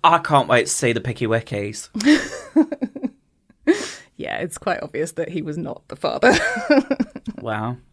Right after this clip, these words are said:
Speaker 1: Well, Nikki, it's safe to say that I am still in love with pizza, and it will be my death row meal. Um, I'm glad you haven't put me off, because the, the actual pizza,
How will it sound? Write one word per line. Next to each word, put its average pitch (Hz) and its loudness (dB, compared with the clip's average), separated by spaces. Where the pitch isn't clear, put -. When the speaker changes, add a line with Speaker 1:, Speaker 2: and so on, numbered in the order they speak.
Speaker 1:
Well, 202 8
Nikki, 190 2
it's 151 2
safe 180 4
to 165 -4
say 131 4
that 123 2
I 113 6
am 104 0
still 131 0
in 117 -2
love 107 0
with 107 -6
pizza, 117 -4
and 113 -2
it 110 -4
will 110 -6
be 110 -4
my 110 -2
death 110 -4
row 110 -2
meal. 107 -4
Um, 113 2
I'm 117 0
glad 113 2
you 117 -2
haven't 110 -6
put - -6
me 110 -4
off, 127 -4
because 104 -6
the, 117 -2
the 131 -6
actual 151 -4
pizza, 107 -6